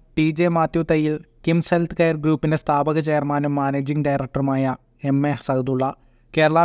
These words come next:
ട്രാവൽസ് എം ഡി കെ സി ചന്ദ്രഹാസൻ, തിരുവനന്തപുരം ടെക്നോ പാർക്ക് മുൻ സി ഇ ഒ ജി വിജയരാഘവൻ, ടോറസ് ഇന്ത്യ എക്സിക്യൂട്ടീവ് വൈസ് പ്രസിഡന്റ് അനിൽകുമാർ, എൻ എസ് അഭയകുമാർ എന്നിവരാണ് കൊമ്പൻസിന്റെ മുൻനിരയിലുള്ളത്. കൂടാതെ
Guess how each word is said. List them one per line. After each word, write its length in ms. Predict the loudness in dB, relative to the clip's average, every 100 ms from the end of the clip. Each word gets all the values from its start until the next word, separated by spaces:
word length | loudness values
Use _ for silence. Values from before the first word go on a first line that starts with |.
| 4
ട്രാവൽസ് 400 | 2 2 0 0
എം 80 | 0 0
ഡി 80 | -2 -4
കെ 80 | -2
സി 160 | -2 -2 -2
ചന്ദ്രഹാസൻ, 600 | -2 0 0 -2 -4 -8 -8 -6
തിരുവനന്തപുരം 580 | -2 -2 -2 0 0 -2
ടെക്നോ 240 | -2 -2 0
പാർക്ക് 260 | 0 -2 -4
മുൻ 100 | -4 -4
സി 100 | -2 0
ഇ 80 | 0
ഒ 20 | -2
ജി 160 | -2 -2 0
വിജയരാഘവൻ, 600 | 0 0 0 -2 -4 -6 -10 _ _ _ 2
ടോറസ് 340 | 2 2 0
ഇന്ത്യ 200 | 2 0 0
എക്സിക്യൂട്ടീവ് 480 | -4 -2 0 2 2
വൈസ് 200 | 0 -2
പ്രസിഡന്റ് 400 | -4 -2 -4 -4 -4
അനിൽകുമാർ, 500 | -2 -2 -2 -4 -4 -6 _ _ _
എൻ 140 | -2 0
എസ് 140 | 0 0
അഭയകുമാർ 520 | 2 2 2 0 0 -2
എന്നിവരാണ് 460 | -2 -2 0 -2 -6 -12 _ _ 0
കൊമ്പൻസിന്റെ 540 | 2 0 0 -2 0 0
മുൻനിരയിലുള്ളത്. 680 | -2 -2 -2 -2 0 0 -2 _ _ 0
കൂടാതെ 380 | 4 4 2